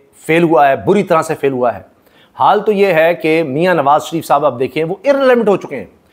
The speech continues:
कोई इनकी बात नहीं करता, कोई ख़बर नहीं। सुबह से लेके शाम तक, शाम से लेके रात तक, रात से लेके सुबह तक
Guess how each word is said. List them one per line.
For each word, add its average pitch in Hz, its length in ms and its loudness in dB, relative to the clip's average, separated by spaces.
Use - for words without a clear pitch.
कोई 254 140 2
इनकी 247 140 0
बात 220 280 2
नहीं 233 120 -2
करता, 160 300 -4
कोई 240 180 0
ख़बर 190 300 -2
नहीं। 143 200 -10
सुबह 240 200 -2
से 220 140 2
लेके 214 380 2
शाम 196 440 0
तक, - 340 -4
शाम 196 260 0
से 196 120 0
लेके 180 240 2
रात 151 460 2
तक, - 180 -6
रात 185 340 -2
से 185 280 -4
लेके 175 220 -2
सुबह 175 240 -4
तक 143 240 -6